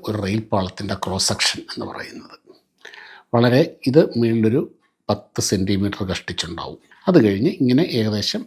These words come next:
ഇംഗ്ലീഷിലെ ഐ ഫോമിലായിരിക്കും. ഐ എന്ന് പറഞ്ഞാൽ ഇങ്ങനെയല്ലേ? ഈ ഐ ഫോമിലാണ് ഒരു റെയിലിൻ്റെ, റെയിൽവേ ട്രാക്കിൻ്റെ റെയിലിൻ്റെ ക്രോസ് സെക്ഷൻ. അതിൻ്റെ കാരണം എന്താ പറഞ്ഞു കഴിഞ്ഞാൽ ഇതിൻ്റെ മുകളിൽ വരുന്ന പ്രഷർ പരമാവധി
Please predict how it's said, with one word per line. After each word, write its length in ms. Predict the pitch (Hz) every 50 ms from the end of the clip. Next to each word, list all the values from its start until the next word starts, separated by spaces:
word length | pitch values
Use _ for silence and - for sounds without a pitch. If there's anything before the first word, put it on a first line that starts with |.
| _ - 151
ഇംഗ്ലീഷിലെ 500 | 156 175 180 175 139 - - 135 156 196 - - - - 147 175
ഐ 40 | 202 233 240 - - _ _ - -
ഫോമിലായിരിക്കും. 680 | - 110 107 104 110 104 73 - 85 - - - - - _ - - 156
ഐ 40 | 147 165 165
എന്ന് 100 | 160 147 123 120
പറഞ്ഞാൽ 240 | 120 120 147 165 156 135
ഇങ്ങനെയല്ലേ? 420 | 127 123 95 80 78 - - - - - - - - 170
ഈ 20 | 165 165 - - 131
ഐ 40 | 147 156 151 -
ഫോമിലാണ് 540 | - 95 90 92 92 87 85 85 90 131 220 - - _ _ - - - - - - - - _ - -
ഒരു 140 | 123 123 - - - - _ _ _ _ _ _ -
റെയിലിൻ്റെ, 680 | - 110 117 120 131 143 151 151 127 110 85 90 135 185 - - _ _ - 113
റെയിൽവേ 280 | 123 143 143 139 135 - -
ട്രാക്കിൻ്റെ 420 | - 98 98 - 110 104 107 147 147 113 98
റെയിലിൻ്റെ 460 | 98 110 135 131 113 87 85 104 175 - -
ക്രോസ് 240 | 90 85 85 - -
സെക്ഷൻ. 280 | - - - - - - _ _ - - - - _ -
അതിൻ്റെ 200 | 143 135 135 131 -
കാരണം 260 | 135 131 139 147 151 143
എന്താ 140 | 131 117 117
പറഞ്ഞു 200 | 117 117 120 123
കഴിഞ്ഞാൽ 200 | 123 127 151 190 208 160
ഇതിൻ്റെ 200 | 127 120 123 117
മുകളിൽ 300 | 113 110 120 135 147 139 117 110
വരുന്ന 260 | 104 107 107 104 101 - -
പ്രഷർ 280 | 101 95 - - 113 143 160 165 - -
പരമാവധി 580 | 101 101 117 123 139 147 151 160 156 151 156